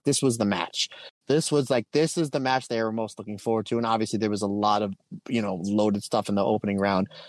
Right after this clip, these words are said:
I'm like, "I can see why everybody's looking forward to this. But it's gonna be so great. It's gonna be one of the best Cinderella matches of all time."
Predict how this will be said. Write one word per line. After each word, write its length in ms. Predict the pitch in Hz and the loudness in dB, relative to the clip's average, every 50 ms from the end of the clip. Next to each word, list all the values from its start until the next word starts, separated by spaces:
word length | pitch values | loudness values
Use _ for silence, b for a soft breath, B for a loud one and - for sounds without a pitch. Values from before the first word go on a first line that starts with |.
| B _ - | B _ 0
I'm 80 | 117 | 0
like, 120 | 113 113 - | 0 2 2
"I 140 | 117 131 | 0 0
can 160 | 131 - 120 101 | 0 0 -2 0
see 140 | - 120 | 0 0
why 180 | 104 104 101 107 | 0 0 -2 -2
everybody's 760 | - - 120 123 120 113 120 117 110 117 110 110 104 95 101 107 | -2 0 0 0 2 2 0 0 0 0 0 0 -2 -4 -4 -6
looking 260 | 107 101 _ 107 104 | -6 -6 _ -10 -10
forward 320 | - - 113 107 107 101 | -8 -4 -2 -2 -2 -2
to 60 | 101 | -6
this. 160 | 90 - - - | -10 -12 -8 -4
But 100 | 113 127 | -2 -2
it's 140 | 135 - | -2 -2
gonna 100 | - 117 | -2 -2
be 60 | 101 104 | -2 -2
so 320 | - - - 202 196 165 | -4 -2 2 2 2 4
great. 220 | 156 175 170 170 | 4 4 4 4
It's 100 | 165 156 | 2 0
gonna 120 | - 135 127 | -2 -6 -2
be 40 | 135 | 0
one 160 | 156 180 185 | 2 2 2
of 40 | 165 | 2
the 60 | 147 | 0
best 280 | 143 160 156 147 - | 0 0 0 0 -2
Cinderella 340 | - 175 165 151 151 156 147 | -4 -4 -2 0 2 2 2
matches 280 | 139 135 131 127 - - | 2 0 -2 -2 -2 -8
of 80 | 127 117 | -2 0
all 120 | 127 135 127 | 0 0 0
time." 320 | - 131 123 123 120 117 | -2 -4 -4 -2 -4 -6